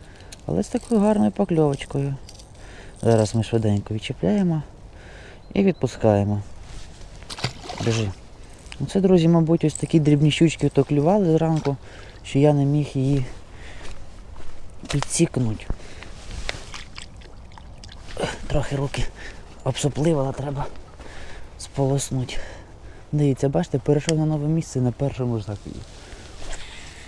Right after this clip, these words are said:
Вона відізвалась. Я зранку бачив, як тут щучка виходила,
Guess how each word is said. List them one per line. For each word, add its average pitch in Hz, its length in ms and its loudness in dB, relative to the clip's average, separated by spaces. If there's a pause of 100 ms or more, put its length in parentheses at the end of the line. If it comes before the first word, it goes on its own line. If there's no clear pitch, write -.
(140)
Вона 123 280 2
відізвалась. 98 600 -2 (800)
Я 139 100 2
зранку 143 360 2
бачив, 131 300 2 (960)
як 127 120 0
тут - 260 -4 (400)
щучка - 380 -2
виходила, 127 540 0